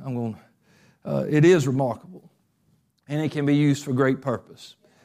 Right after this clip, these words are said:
because there are, uh, missionaries today that use social media to reach people and teach people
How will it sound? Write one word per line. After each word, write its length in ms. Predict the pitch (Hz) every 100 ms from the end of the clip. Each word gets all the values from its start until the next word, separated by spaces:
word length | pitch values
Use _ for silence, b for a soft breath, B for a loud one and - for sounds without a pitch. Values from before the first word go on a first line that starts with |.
| b -
because 340 | 131 139 127
there 160 | 151 147
are, 420 | 160 160 135 120 -
uh, 160 | 131
missionaries 720 | 120 147 196 165 139 120 120
today 340 | - 117 131 127
that 200 | 123 123
use 280 | 143 170
social 360 | - 151 143 135
media 420 | 127 151 143 123
to 180 | - 131
reach 480 | 120 139 139 - - b b b b -
people 340 | 139 131 156
and 160 | 127 107
teach 340 | 143 131 -
people 480 | 139 135 143 139